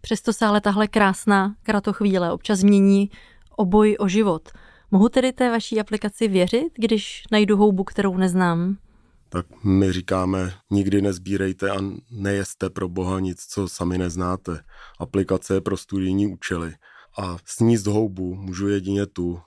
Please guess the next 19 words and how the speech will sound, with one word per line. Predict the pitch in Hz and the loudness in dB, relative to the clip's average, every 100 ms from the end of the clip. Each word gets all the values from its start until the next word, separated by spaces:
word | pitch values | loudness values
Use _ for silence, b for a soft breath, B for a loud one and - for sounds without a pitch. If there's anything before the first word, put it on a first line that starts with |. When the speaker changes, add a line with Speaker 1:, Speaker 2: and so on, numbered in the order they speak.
| _ | _
Speaker 2:
kterou | - 101 95 95 | -8 -4 -2 -4
bezpečně | 95 87 95 - 90 95 92 | -6 -8 -8 -6 -6 -4 -6
poznám. | 90 85 87 80 71 B B B | -6 -4 -4 -4 -10 B B B
Je | 107 | -8
pro | 95 107 | -2 2
mě | 107 107 | 2 2
noční | 101 - 110 | 0 -2 -2
můrou, | 104 101 101 101 | 0 0 0 -2
když | 101 | -8
mi | - | -6
lidi | 98 101 104 | -4 -4 -4
děkujou, | 98 98 - 101 98 101 B B 95 | -4 -4 -2 0 0 -4 B B -8
jak | 98 98 - | -6 -6 -4
vyrazí | 101 104 98 107 | 0 0 0 -2
do | 101 | -2
lesa, | 101 98 - 101 101 | -2 -2 -4 -2 -2
vyfotí | 101 - 101 104 | -2 -6 -10 -10
si | - 104 | -6 -4
houbu, | 92 92 92 104 | -4 -6 -2 0